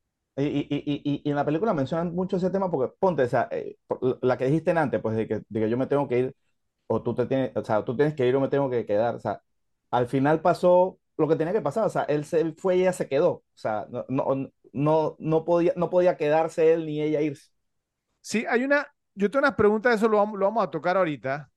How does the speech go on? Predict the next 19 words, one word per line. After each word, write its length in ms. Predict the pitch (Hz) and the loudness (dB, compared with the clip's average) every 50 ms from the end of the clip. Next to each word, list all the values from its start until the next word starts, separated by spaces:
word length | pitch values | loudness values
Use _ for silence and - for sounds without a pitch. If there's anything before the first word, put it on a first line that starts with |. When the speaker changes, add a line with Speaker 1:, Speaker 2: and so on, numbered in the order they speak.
| _ _ _ _ | _ _ _ _
Speaker 2:
¿cierto? 440 | _ - 165 156 147 135 175 190 202 - | _ -2 -2 -2 0 0 -4 -4 -4 -6
O 60 | 156 | -6
sea, 180 | - 170 156 | -2 -2 -2
yo 240 | 160 156 160 170 196 202 233 _ | -2 -4 -10 -12 -12 -12 -12 _
ten-, 260 | - 208 208 226 - _ _ _ | -2 -2 -2 -2 -8 _ _ _
ten-, 280 | - 196 196 220 - _ | -2 -2 -2 -2 -6 _
tengo 180 | - 208 214 226 | -4 -2 -2 0
unas 180 | 226 226 196 - | -2 -2 -2 0
cosas 360 | - 208 196 170 202 196 185 | 0 0 2 4 2 0 0
como 420 | - 190 170 151 139 139 143 - _ _ | 0 -4 -2 -2 -2 -2 -4 -8 _ _
para 140 | - 139 - | -2 -2 -2
profundizar 480 | 139 127 120 135 139 131 131 156 160 | -2 -6 -6 -6 -4 -2 -2 0 -2
un 80 | 160 143 | -2 -4
poquito 300 | 170 165 165 156 151 160 | -6 -6 -6 -4 -4 -2
más 120 | 156 156 156 | -2 -2 -4
en 60 | 143 | -4
cuanto 280 | 143 135 120 101 107 | -4 -4 -4 -4 -8
a 40 | 101 | -12
eso. 120 | 101 101 | -12 -14